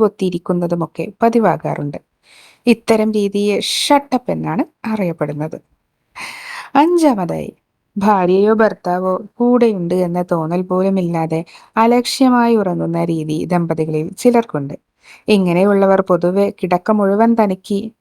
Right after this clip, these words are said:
ഒരാൾക്ക് കിടക്കുവാൻ മാത്രമുള്ളതാണെന്ന രീതിയിൽ പെരുമാറും. പങ്കാളിയെ ദേഷ്യം പിടിപ്പിക്കുന്ന സ്വഭാവവും പരസ്പരമുള്ള സ്നേഹവും ബഹുമാനവും നഷ്ടപ്പെട്ടു എന്നതിൻ്റെയും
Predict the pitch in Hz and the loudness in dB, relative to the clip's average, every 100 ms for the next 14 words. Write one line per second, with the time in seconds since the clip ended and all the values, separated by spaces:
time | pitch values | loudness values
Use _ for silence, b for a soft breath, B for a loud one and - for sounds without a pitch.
0 | _ _ - 190 175 160 156 202 190 180 | _ _ 0 2 4 2 2 2 2 0
1 | 190 208 190 165 170 208 220 202 196 196 | 2 0 0 -2 0 0 0 2 2 2
2 | 196 196 196 185 180 180 262 269 190 160 | 2 2 2 0 0 2 2 2 0 0
3 | 151 - _ _ _ B B B B 269 | -4 -6 _ _ _ B B B B 2
4 | 277 285 277 269 196 190 196 226 196 180 | 4 4 4 2 2 -2 0 0 0 -2
5 | 170 175 175 196 208 165 165 165 170 180 | -4 -4 -4 -2 -2 0 0 0 -2 0
6 | 196 208 - 233 226 214 185 180 190 - | 2 2 2 2 2 2 0 0 -2 -4
7 | 170 175 185 185 175 165 170 185 190 190 | -2 0 0 0 0 -2 0 0 0 0
8 | 185 170 - 196 190 185 180 170 165 165 | 0 -4 -2 0 0 0 0 0 -2 -2
9 | 160 170 | -2 -2